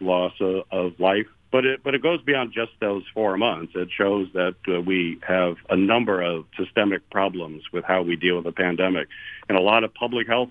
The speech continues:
programs, uh, that could have been very helpful in dealing with the pandemic were underfunded. Uh, the exercises,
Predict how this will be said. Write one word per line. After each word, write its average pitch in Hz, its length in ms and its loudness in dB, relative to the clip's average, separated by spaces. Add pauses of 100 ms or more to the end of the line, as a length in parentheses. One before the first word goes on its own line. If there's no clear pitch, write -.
(120)
programs, 104 560 0 (160)
uh, 64 120 -8
that 101 240 0 (180)
could 120 160 0
have 110 120 -2
been 101 420 0
very 107 580 2 (280)
helpful 110 500 -2
in 92 140 -6
dealing 110 260 0
with 95 100 -2
the 95 60 -2
pandemic 104 500 -2 (140)
were 80 140 -2
underfunded. 117 880 0 (200)
Uh, 85 200 -4
the 87 160 4
exercises, 113 840 0